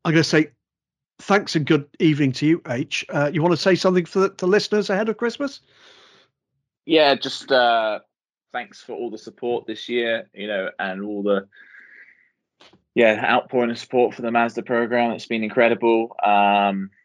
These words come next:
Speaker 2: yeah, really enjoyed, um, stepping into Marshall's shoes this evening. It's been fun. I've, uh, yeah, spent, spent many an hour listening, so it's quite, quite fun to come on and, uh, contribute a little bit. So, yeah,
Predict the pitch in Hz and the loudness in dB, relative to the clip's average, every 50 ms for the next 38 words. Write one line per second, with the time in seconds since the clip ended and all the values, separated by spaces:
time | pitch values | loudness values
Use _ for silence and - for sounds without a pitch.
0 | _ _ _ - 107 107 101 104 110 107 107 101 98 107 107 104 101 101 98 98 | _ _ _ -2 2 2 4 4 4 2 2 0 0 0 2 2 2 2 0 -2
1 | - - - - - - - - 95 101 98 95 95 95 95 92 90 82 - _ | -6 -18 -20 -20 -20 -18 -12 -6 -4 -2 -2 -2 -2 -4 -6 -6 -8 -10 -14 _
2 | _ _ _ _ _ _ _ - - - - 113 - - 107 107 104 101 104 113 | _ _ _ _ _ _ _ -10 -2 2 2 2 2 0 -4 -4 -4 -4 -2 0
3 | 110 107 104 104 - 113 104 - - 117 113 110 107 - - 104 - 120 113 110 | 0 2 0 0 -2 -4 -4 -2 -2 0 0 0 -2 -4 -8 -8 -4 -4 -2 -2
4 | 113 113 113 120 - - 107 107 98 101 - 107 107 107 107 113 - - 98 104 | 0 -2 -4 -4 -4 -2 -2 -2 -2 2 4 4 4 4 2 0 0 2 2 2
5 | 101 101 101 107 104 104 101 98 98 98 - _ _ _ _ _ _ _ _ _ | 2 2 2 4 4 6 6 4 2 0 -4 _ _ _ _ _ _ _ _ _
6 | _ _ _ _ _ _ _ _ _ - 113 104 95 - - - 110 104 98 101 | _ _ _ _ _ _ _ _ _ 0 0 0 0 0 0 0 0 0 0 -4
7 | - _ - - - 113 101 92 101 104 104 101 101 101 101 98 95 95 98 107 | -8 _ -18 -12 -8 -6 -6 -4 -2 -2 0 2 2 4 4 4 4 4 4 2
8 | 104 - - 98 92 92 - - 92 - - - 110 101 92 - - _ - - | 0 0 -4 -6 -6 -6 -6 -6 -6 -6 -4 0 0 0 0 0 -4 _ -20 -20
9 | _ - - 110 - - - - 104 98 98 101 - 101 - - 104 101 101 98 | _ 0 0 0 0 2 0 0 0 0 0 -4 -6 -12 -10 -8 -6 -6 -4 -4
10 | 98 98 95 92 95 98 95 92 92 98 - - - 107 101 101 92 104 104 - | -4 -4 -4 -2 0 0 0 0 0 -2 -6 -4 -4 -4 -2 0 2 2 4 4
11 | 95 107 101 98 107 113 - - - - - 104 104 107 117 107 90 | 4 2 2 4 2 0 0 -2 -4 0 2 4 4 6 4 4 2